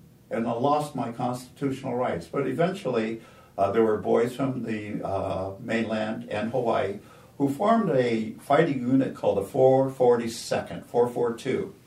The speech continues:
It was a regimental combat team made up around ten thousand initially. And, um, at the end of the war, because of its size, the, uh, four forty-second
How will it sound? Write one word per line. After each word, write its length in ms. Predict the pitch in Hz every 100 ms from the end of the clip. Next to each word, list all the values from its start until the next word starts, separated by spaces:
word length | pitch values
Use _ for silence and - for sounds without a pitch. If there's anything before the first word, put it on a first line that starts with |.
| - - - - -
It 60 | 123
was 160 | 117
a 80 | 120
regimental 520 | 107 131 - 143 143
combat 600 | 151 131 110 107 87 -
team 320 | - 101 98
made 180 | 101 120
up 140 | 143 175
around 600 | 214 233 220 147 127 - - - -
ten 200 | 127 113
thousand 560 | 107 110 107 - -
initially. 560 | 107 113 120 - - - - _ _ _ _ _ - - _ -
And, 400 | 107 110 104 101
um, 460 | - 101 98 - - -
at 160 | 120 123
the 100 | 139
end 120 | 170
of 80 | 190
the 80 |
war, 520 | 160 160 156 107 - - _ _ - _ _
because 360 | - - 135 165
of 100 | 151
its 140 | 147
size, 680 | - 120 113 107 113 - - - - - - _ -
the, 500 | - 101 101 98 98
uh, 100 | 95
four 220 | - 131
forty-second 800 | 127 127 120 - 117 123 123 113